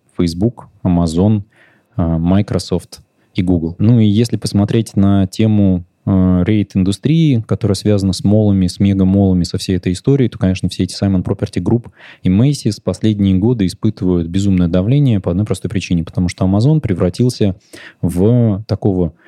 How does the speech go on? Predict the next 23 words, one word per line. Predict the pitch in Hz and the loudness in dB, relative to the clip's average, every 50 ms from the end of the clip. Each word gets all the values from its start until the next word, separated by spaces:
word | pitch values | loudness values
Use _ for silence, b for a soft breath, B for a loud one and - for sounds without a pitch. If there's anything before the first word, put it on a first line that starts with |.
| B B B _ | B B B _
а, | - 92 87 87 | -2 0 0 0
супермонополиста | 85 - - 135 - - 98 92 92 90 90 85 - 92 98 123 139 - - - 98 | -2 -2 -4 -4 -2 0 0 2 2 0 0 0 0 0 0 0 -2 -2 -2 -2 0
онлайн-продаж. | 90 92 95 98 101 95 - 98 90 85 87 82 78 - - _ | 0 2 2 2 2 0 0 -2 -2 0 -2 -2 -4 -6 -6 _
И | 104 110 110 110 107 95 | 0 2 2 2 2 2
коронавирус | - - 101 98 98 104 101 113 147 156 139 117 - | 0 -2 0 0 2 2 2 2 2 2 2 0 -2
как | - - - - | -4 -6 -4 -4
раз | - - | -4 -2
привел | - 101 95 101 104 95 | -2 0 2 2 0 0
к | - | -2
тому, | - 98 92 107 127 | -2 -2 0 0 0
что | 120 - - - | -2 -2 -2 0
у | 92 | 0
нас | 95 98 98 95 - B B B B B B B - | 2 2 0 0 -4 B B B B B B B 0
многие | 101 104 117 120 110 107 98 | 2 2 4 4 4 2 0
осознали, | - - 107 101 104 101 95 85 80 | 2 0 0 2 2 2 2 0 -2
что | - - - 90 87 | -4 -4 -4 -2 0
нет | 90 104 104 - | 0 0 0 0
ничего | 98 - - 95 | -2 -2 -2 -4
страшного | - - 127 139 143 - - 107 92 | -2 0 -2 -2 0 -2 -2 -2 -2
покупать | - - - - 92 - 117 107 - - _ _ | -2 -6 -10 -12 -4 -2 -2 -2 -2 -6 _ _
вообще | 95 87 82 - - 123 | -4 -4 -2 -2 -4 -6
все | 113 - - - 104 - | -6 -4 -2 -2 -2 0
онлайн. | - - 101 92 87 87 85 82 80 78 | 0 0 0 0 0 0 0 -2 -2 -4